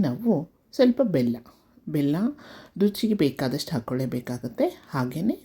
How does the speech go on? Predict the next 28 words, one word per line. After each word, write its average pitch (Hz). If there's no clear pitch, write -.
ಖಾರದ 151
ಪುಡಿ, 233
ಸ್ವಲ್ಪ 285
ಖಾರ 202
ಬಾಯಿ 160
ತುಂಬ 185
ಇರಲಿ 190
ಅಂದರೆ 302
ಒಂದು 147
ಅರ್ಧ 135
ಸ್ಪೂನ್ 151
ಜಾಸ್ತಿ 196
ಹಾಕ್ಕೊಳ್ಳಿ, 226
ಇಲ್ಲ 180
ನಾವು 160
ಖಾರ 247
ಕಡಿಮೆ 180
ತಿಂತೀವಿ 226
ಅಂದರೆ 392
ಸ್ವಲ್ಪ 247
ಕಡಿಮೆ 170
ಹಾಕ್ಕೊಳ್ಳಿ. 120
ಹಾಗೆ 147
ಕಲರ್ಗೆ 143
ಅರಿಶಿನ 165
ಮತ್ತು -
ಹುಣಸೆಹಣ್ಣು, 147
ನಾವು 233